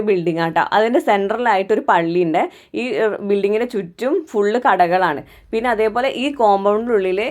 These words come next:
എഡ്യൂക്കേഷൻ ഇൻസ്റ്റിറ്റ്യൂട്ടുകളാണ് ഫുള്ളും വർക്ക് ചെയ്തുകൊണ്ടിരിക്കുന്നത്. അപ്പോൾ ഞങ്ങൾ പോയ ദിവസം എന്ന് പറഞ്ഞാൽ എല്ലാ കടകളും ഓപ്പൺ ആയിട്ടുണ്ടായിരുന്നില്ല, വർക്ക് നടന്നുകൊണ്ടിരിക്കുന്നുണ്ട് ചിലതിൻ്റേത്. അങ്ങനെ ഞങ്ങൾ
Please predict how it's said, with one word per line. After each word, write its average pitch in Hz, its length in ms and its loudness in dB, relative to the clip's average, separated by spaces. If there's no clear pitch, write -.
എഡ്യൂക്കേഷൻ 202 480 -2
ഇൻസ്റ്റിറ്റ്യൂട്ടുകളാണ് 196 840 0
ഫുള്ളും 190 340 2
വർക്ക് 220 280 0
ചെയ്തുകൊണ്ടിരിക്കുന്നത്. 170 720 0
അപ്പോൾ 214 180 -6
ഞങ്ങൾ 226 160 2
പോയ 233 200 4
ദിവസം 214 300 0
എന്ന് 196 140 -2
പറഞ്ഞാൽ 175 380 -2
എല്ലാ 208 240 0
കടകളും 208 400 4
ഓപ്പൺ 180 300 2
ആയിട്ടുണ്ടായിരുന്നില്ല, 170 840 -2
വർക്ക് 202 280 0
നടന്നുകൊണ്ടിരിക്കുന്നുണ്ട് 180 880 0
ചിലതിൻ്റേത്. 156 560 0
അങ്ങനെ 175 200 -2
ഞങ്ങൾ 180 160 0